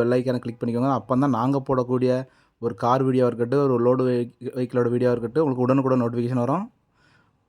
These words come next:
Facebook-ல பார்த்துட்டீங்கன்னா, மறக்காம நம்ம Facebook பேஜை ஃபாலோ பண்ணிக்கோங்க. அப்போ தான் நாங்க day by day போடக்கூடிய வீடியோலாம் நோட்டிஃபிகேஷன் வரும். வாங்க இன்னைக்கான அப்டேட்டுக்குள்ள போகலாம்.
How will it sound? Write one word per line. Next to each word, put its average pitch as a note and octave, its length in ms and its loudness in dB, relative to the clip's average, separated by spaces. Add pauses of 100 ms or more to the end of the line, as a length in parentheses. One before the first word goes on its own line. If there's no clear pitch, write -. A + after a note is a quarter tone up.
(240)
Facebook-ல C#3+ 460 2
பார்த்துட்டீங்கன்னா, B2 420 0 (120)
மறக்காம C#3 500 0 (100)
நம்ம B2 200 -2
Facebook B2+ 320 -4
பேஜை B2+ 200 -4
ஃபாலோ B2 220 2
பண்ணிக்கோங்க. A#2+ 320 -2
அப்போ C3 220 -4
தான் A3 120 -6 (340)
நாங்க B2 220 -2
day C#3 160 4
by D3+ 80 6 (380)
day D3 80 2 (100)
போடக்கூடிய B2+ 480 0
வீடியோலாம் B2+ 400 0
நோட்டிஃபிகேஷன் A#2 380 -4
வரும். E3 200 -4 (520)
வாங்க B2+ 240 2
இன்னைக்கான A#2+ 340 0
அப்டேட்டுக்குள்ள A2+ 460 -4
போகலாம். A2 280 -4